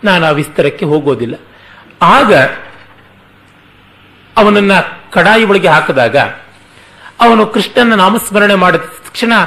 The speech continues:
ಅದು ತಂಪಾಗುತ್ತದೆ, ಅದನ್ನ ನಾವು ಒಪ್ಪುತ್ತೀವಿ.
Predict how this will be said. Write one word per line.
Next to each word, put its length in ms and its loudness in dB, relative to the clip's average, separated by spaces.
ಅದು 120 -2
ತಂಪಾಗುತ್ತದೆ, 1040 -2
ಅದನ್ನ 220 2
ನಾವು 200 4
ಒಪ್ಪುತ್ತೀವಿ. 520 -2